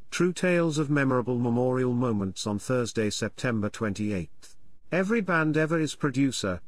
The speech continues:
Tamara Federici, editor slash producer, Will Velasquez. Audio engineer, Clark Jackson. Publicity,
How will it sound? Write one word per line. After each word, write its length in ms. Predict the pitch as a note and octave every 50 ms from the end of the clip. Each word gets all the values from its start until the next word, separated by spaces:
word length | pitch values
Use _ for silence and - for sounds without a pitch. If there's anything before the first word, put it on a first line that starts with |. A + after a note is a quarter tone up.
| - - -
Tamara 580 | - D#3 D#3 D#3+ E3 D#3+ D#3 D#3+ D#3+ D#3+ D#3 D3+
Federici, 800 | - - D#3 D3 C#3+ C#3+ C3+ C#3+ C#3 - - - C#3+ C3+ C3+ C3+ - - - - -
editor 340 | D#3 D#3+ D3 D#3 C#3 D3 C#3
slash 400 | - - C#3+ C3+ B2 - - -
producer, 600 | - C3 G2+ A2+ A#2 A2 - - A2+ G#2+ G#2 - - - - -
Will 180 | F#2 A2+ A2+ G#2+
Velasquez. 960 | F#2+ A2+ A2+ B2 B2 A#2 - - - E2+ D#2+ D2+ C#2+ C#2+ - - - - - - - - - - - _ _ - - -
Audio 400 | D3+ E3 E3 E3 D#3+ D#3 D3+ D3
engineer, 760 | - D#3 D3 C#3 A2 B2 C3 C3 C3 B2+ A#2+ A2 G#2+ G#2 - - - - - -
Clark 420 | - D3+ C#3+ C#3+ C3+ - - -
Jackson. 680 | - - G#2+ F#2+ - - - - - E2+ D2+ D2 C#2+ - - - - - - _ _ _ _ _ _ _ - -
Publicity, 800 | - E3+ F3 D#3 E3+ E3+ D#3 - - G2 - G2 F#2 F2+ F#2